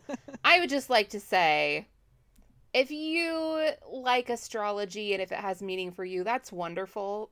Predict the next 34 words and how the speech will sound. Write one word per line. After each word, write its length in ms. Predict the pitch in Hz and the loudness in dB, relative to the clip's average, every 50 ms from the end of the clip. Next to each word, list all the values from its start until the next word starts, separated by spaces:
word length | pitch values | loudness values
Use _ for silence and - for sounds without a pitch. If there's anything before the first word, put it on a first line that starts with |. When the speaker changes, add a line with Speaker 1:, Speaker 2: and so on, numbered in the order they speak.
| 202 | -6
Speaker 2:
But 240 | - 226 214 - - | -2 -2 -2 -2 -4
for 240 | - - - 302 294 | -8 -8 -6 -6 -4
myself 500 | 294 285 277 262 - - 269 254 254 - | -4 -4 -6 -6 -4 -4 -4 -4 -6 -8
personally, 760 | - - 240 240 - - 254 247 247 247 247 247 247 262 254 _ _ _ _ _ _ _ _ _ _ _ _ _ _ - | -8 -6 -6 -6 -6 -10 -12 -12 -10 -10 -10 -10 -12 -12 -16 _ _ _ _ _ _ _ _ _ _ _ _ _ _ -6
I, 160 | 170 120 - - | -4 -4 -6 -4
it's, 580 | - 208 233 226 214 - - - - - - - _ _ _ _ _ _ _ - | -2 0 0 0 0 -4 -8 -18 -18 -20 -20 -20 _ _ _ _ _ _ _ -10
uh, 80 | 175 - - _ _ _ | -10 -10 -12 _ _ _
it 200 | - 180 - - - | -6 -6 -6 -6 -8
has 280 | 208 - 208 208 196 202 | -6 -2 -2 -2 -2 0
no 200 | 214 208 185 175 | -2 -2 -2 -2
meaning. 280 | 170 - - - 220 | -4 -6 -6 -2 0
Speaker 1:
Yeah. 380 | 214 208 190 180 170 170 170 180 - _ - | 0 2 2 2 2 0 -2 -6 -10 _ 0
Speaker 2:
Um, 340 | 208 214 214 196 190 185 - - _ _ | 4 4 6 4 4 2 -2 -10 _ _
but 200 | 226 233 277 269 | 2 4 6 8
I 160 | 285 294 294 | 8 8 6
will 100 | 294 302 254 | 6 4 2
just 220 | 247 277 247 - | 0 -2 -2 0
go 140 | - 214 202 | 0 2 2
ahead 200 | 196 220 214 196 | 2 0 -2 -2
and 180 | 208 202 202 208 | -2 -2 -6 -6
say 440 | - - - 170 170 165 - 160 - - | -4 -2 -2 0 0 0 -2 -4 -4 -6
my 220 | - 180 170 165 | -8 -8 -8 -8
sign. 500 | 175 - - 160 151 151 151 151 151 156 - _ _ _ - | -8 -8 -8 -8 -6 -6 -6 -8 -10 -12 -16 _ _ _ -2
Okay. 280 | 240 247 240 - - - - _ - | 0 2 2 0 -2 -6 -10 _ 0
<laughs> 140 | 320 381 - - - - - - - - 508 - - - 494 - - - 453 - - - 554 494 480 427 392 403 | 2 2 2 0 -4 -12 -18 -14 -6 -4 -4 -4 -2 -4 -4 -4 -4 -8 -14 -12 -10 -8 -6 -4 -2 -2 -2 -2
What 400 | 392 240 240 254 262 302 302 233 | -2 -2 2 4 4 4 4 4
would 160 | 311 320 285 | 0 -2 -2
you 160 | 302 311 349 | -2 -2 -2
do 280 | 294 - 226 214 208 208 | -2 -4 -6 -4 -4 -2
if 200 | 196 202 214 - | -2 -2 -4 -4
your 100 | 254 262 | -6 -8
friend 380 | 240 - - 202 170 170 180 180 | -6 -6 -4 -2 -2 -2 -2 -4
was 180 | 190 208 214 | -6 -6 -6
sad? 560 | 208 - - 247 254 294 262 - - 175 196 | -8 -10 -8 -6 -6 -4 -2 -4 -4 -4 -8